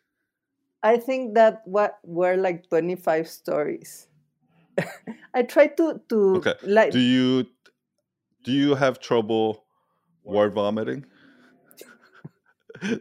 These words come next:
Speaker 2: you have trouble with word vomiting?
Speaker 1: No, I am very good at
Speaker 2: You know what word vomiting is?
Speaker 1: Yeah, like, just
Speaker 2: Like
Speaker 1: Uh-huh.
Speaker 2: 'Cause that, I, that's what I feel like from,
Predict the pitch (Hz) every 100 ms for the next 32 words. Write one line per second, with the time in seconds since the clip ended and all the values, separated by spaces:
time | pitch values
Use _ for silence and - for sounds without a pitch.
0 | 120 135 - 139 120 117 110 95 95 98
1 | 95 101 107 113 147 135 _ _ _ _
2 | 208 220 240 214 202 202 196 185 175 180
3 | 175 180 175 160 - - 120 113 104 98
4 | 101 98 101 101 98 101 120 - _ 185
5 | 226 208 170 170 185 185 - - - _
6 | _ 87 85 _ _ _ _ _ _ _
7 | _ _ _ 170 - 151 - _ _ _
8 | _ _ _ _ _ _ _ _ _ _
9 | _ - 139 127 143 - 123 - 98 131
10 | 135 117 113 110 120 104 73 60 62 _
11 | 87 85